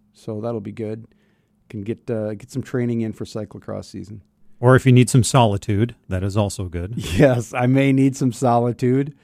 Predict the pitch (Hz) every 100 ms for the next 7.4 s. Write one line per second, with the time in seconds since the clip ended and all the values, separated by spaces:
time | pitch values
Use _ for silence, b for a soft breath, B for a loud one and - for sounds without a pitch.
0 | _ _ _ _ _ _ 127 123 123 117
1 | 120 117 110 135 123 131 - 131 117 92
2 | 123 - 120 117 113 - 117 120 113 -
3 | 113 107 120 120 _ _ _ _ _ _
4 | _ _ _ _ _ - 127 120 120 -
5 | 190 143 117 120 - 139 139 131 127 123
6 | 107 113 - 117 110 110 123 117 110 -
7 | 110 104 113 117